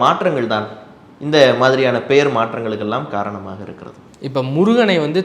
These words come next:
Speaker 2: தமிழ் வந்து அழகுன்னு சொல்லுது.
Speaker 1: ம்.
Speaker 2: "முறுக்கேறி உடம்புடையவன் முருகன்" அப்படின்னு நம்ம
Speaker 1: ம்.
Speaker 2: ஒரு கோட்பாடு வைத்தோம்னா, முருகன் அப்படிங்கிறவங்க வந்து ஆறு க-, ஆறு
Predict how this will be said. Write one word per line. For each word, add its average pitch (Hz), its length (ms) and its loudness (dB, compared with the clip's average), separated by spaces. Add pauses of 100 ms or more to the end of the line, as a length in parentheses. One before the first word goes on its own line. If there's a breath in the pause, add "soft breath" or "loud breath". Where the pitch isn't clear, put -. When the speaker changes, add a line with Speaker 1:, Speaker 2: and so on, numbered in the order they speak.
Speaker 2:
தமிழ் 160 260 0
வந்து 151 220 -2
அழகுன்னு 143 420 0
சொல்லுது. 113 400 -8
Speaker 1:
ம். 131 140 -14
Speaker 2:
"முறுக்கேறி 170 500 0
உடம்புடையவன் 143 640 -2
முருகன்" 139 320 -4
அப்படின்னு 131 280 -8
நம்ம 127 140 -4
Speaker 1:
ம். 127 80 -2
Speaker 2:
ஒரு 120 140 -6
கோட்பாடு 123 340 -6
வைத்தோம்னா, 113 340 -10 (120)
முருகன் 175 340 -2
அப்படிங்கிறவங்க 123 560 -8
வந்து 120 240 -8 (680 loud breath)
ஆறு 165 160 2 (100)
க-, 127 100 -2 (140)
ஆறு 147 160 2